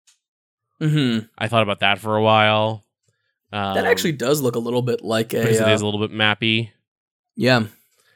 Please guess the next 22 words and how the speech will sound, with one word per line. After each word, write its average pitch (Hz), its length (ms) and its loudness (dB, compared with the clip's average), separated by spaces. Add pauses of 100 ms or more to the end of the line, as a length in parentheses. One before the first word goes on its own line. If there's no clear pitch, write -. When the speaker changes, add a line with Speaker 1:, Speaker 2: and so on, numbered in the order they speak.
(120)
Speaker 2:
But 127 100 -2
then 123 200 2
what 120 120 4
do 101 60 -4
you 104 100 -4
put 104 180 -2
in 104 100 0
those 107 240 0
cells? 113 600 4
Like, 101 220 -4
what, 104 180 -4
what 104 160 -6
goes 104 240 -4
in? 101 200 -2
And 113 200 -4
then 120 200 2
the 113 80 -2
Speaker 1:
Yeah. 92 140 0
Speaker 2:
space 110 300 2
is 104 180 -6
very 95 420 -2
small, 117 680 2